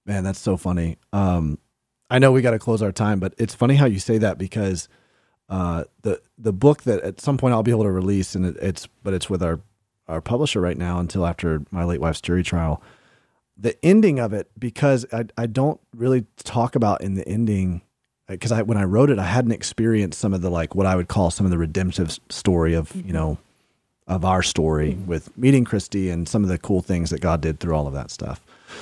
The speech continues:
Speaker 1: And so I, I went back to the publisher and I'm like, <clears throat> "Should we, like, add an addendum to this and all this?" And he said
Speaker 2: <laughs>
Speaker 1: the, the exact same thing. He's like, "No, the way you ended that is, like, this is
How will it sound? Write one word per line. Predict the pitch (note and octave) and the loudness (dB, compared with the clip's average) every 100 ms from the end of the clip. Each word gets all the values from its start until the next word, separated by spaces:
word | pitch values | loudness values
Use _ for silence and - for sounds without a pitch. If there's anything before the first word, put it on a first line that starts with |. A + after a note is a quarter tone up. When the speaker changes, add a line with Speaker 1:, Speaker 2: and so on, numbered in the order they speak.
| - - - - - - - | -18 -20 -20 -20 -20 -8 2
Speaker 1:
And | B2+ | 4
so | - A#2+ G2+ G2+ | 6 6 6 0
I, | A#2 | 0
I | |
went | B2+ A#2+ | 2 2
back | A#2+ | 2
to | G#2 | 0
the | |
publisher | F#2+ G#2 A2+ - F#2+ | 0 2 2 0 -2
and | F#2 | -2
I'm | F2 | -2
like, | E2+ E2 - _ _ _ _ _ _ - | -4 -6 -10 _ _ _ _ _ _ -2
<clears throat> | D3+ A#2 | -2 -2
"Should | - C3+ | 0 2
we, | A#2+ D#3+ | 4 6
like, | D#3+ A#2+ - | 4 2 -2
add | A#2 C#3+ | 0 2
an | |
addendum | B2 F2+ A2+ D3+ E3+ | 2 2 2 2 2
to | - | -2
this | E3 D#3+ D#3 | -2 -2 -2
and | - | -6
all | C#3+ | -2
this?" | D3 C#3+ - | 0 -2 0
And | A#2 | 0
he | A2 C#3+ C3 | 4 4 4
said | - E3 - | 6 4 2
Speaker 2:
<laughs> | - | -6
Speaker 1:
the, | A#2+ B2 | -2 -2
the | G#2 A#2+ | 0 -2
exact | A2 B2+ C3 - | 0 0 0 0
same | A#2+ | 0
thing. | B2 A2+ | 2 2
He's | G#2 | 2
like, | G2 F2+ - _ _ _ _ _ _ | 0 -2 -8 _ _ _ _ _ _
"No, | F#2+ B2+ | -8 -4
the | A#2+ | -4
way | F#2 A2+ | -2 0
you | A#2 - | 0 0
ended | G#2+ B2+ E2+ | 2 2 2
that | F2 E2+ | 0 -2
is, | - F2+ | -4 -2
like, | E2+ D#2 _ | -2 -4 _
this | G2 - | -8 0
is | A#2+ | 0